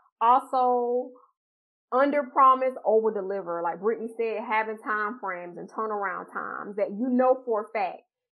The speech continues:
You say three days, but you know for a fact you can get this done in two hours. When you show up with this item completed or this task completed in twenty-four hours versus seventy-two hours,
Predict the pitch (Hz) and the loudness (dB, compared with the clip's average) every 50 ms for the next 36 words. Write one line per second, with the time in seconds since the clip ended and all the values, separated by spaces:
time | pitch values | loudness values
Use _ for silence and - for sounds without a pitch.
0 | _ - 208 262 277 277 277 269 247 247 240 - 247 262 277 269 262 254 254 254 | _ -6 -4 -4 -2 -2 0 0 0 0 -2 -4 -6 -6 -2 0 2 2 4 4
1 | 254 247 226 226 220 - 311 294 277 269 262 254 247 247 247 233 214 220 - - | 2 2 0 -4 -8 -6 -6 -4 -2 2 2 2 2 2 -2 -4 -6 -4 -4 -4
2 | 240 226 226 - 240 226 214 190 190 202 196 202 196 208 208 175 170 196 202 196 | -4 -4 -4 -6 -10 -10 -10 -10 -8 -8 -8 -6 -6 -8 -8 -8 -8 -8 -6 -6
3 | 190 185 180 180 180 180 _ 208 185 185 - - 254 - - 180 170 160 165 - | -6 -8 -10 -10 -12 -14 _ -14 -14 -12 -10 -8 -6 -4 -2 -2 -4 -4 -6 -10
4 | - - - - _ _ _ _ _ _ _ _ _ _ _ _ _ _ _ _ | -14 -18 -20 -20 _ _ _ _ _ _ _ _ _ _ _ _ _ _ _ _
5 | _ _ _ 196 220 220 226 226 233 285 330 349 359 359 381 - - - - 302 | _ _ _ 0 2 2 2 4 4 4 4 4 2 0 -2 -6 -6 -2 2 2
6 | 285 277 269 277 294 285 - - - _ 220 240 233 - 226 247 262 - - _ | 4 6 6 6 4 4 2 -2 -8 _ -2 0 0 2 0 -2 -4 -4 -8 _
7 | _ _ _ _ _ _ - 214 220 247 262 254 254 254 254 - 208 202 _ - | _ _ _ _ _ _ 0 2 4 4 4 2 0 -2 -6 -12 -16 -16 _ -8
8 | 277 269 254 262 254 - - 196 196 196 214 226 220 - - - 233 240 247 247 | -8 -4 0 0 0 0 0 -2 -2 -2 -2 -4 -4 -6 -10 -6 -6 -6 -6 -6
9 | - - 202 214 - - 262 254 254 254 254 254 247 254 _ _ _ _ _ _ | -8 -12 -14 -12 -10 -10 -10 -8 -8 -8 -8 -8 -10 -12 _ _ _ _ _ _
10 | _ - 214 202 202 - - 277 269 269 277 269 269 262 262 185 208 226 240 247 | _ -4 -4 -4 -4 -4 -4 -2 -2 -2 -2 0 2 2 2 4 4 4 4 4
11 | 247 247 247 240 214 214 226 226 208 196 - - 226 240 247 254 254 254 - 311 | 4 4 2 0 0 -4 -4 -4 -6 -8 -6 -4 -4 -4 -4 -6 -8 -10 -10 -8
12 | 269 - - 233 247 247 254 247 247 247 | -6 -4 -2 0 2 2 2 2 2 -2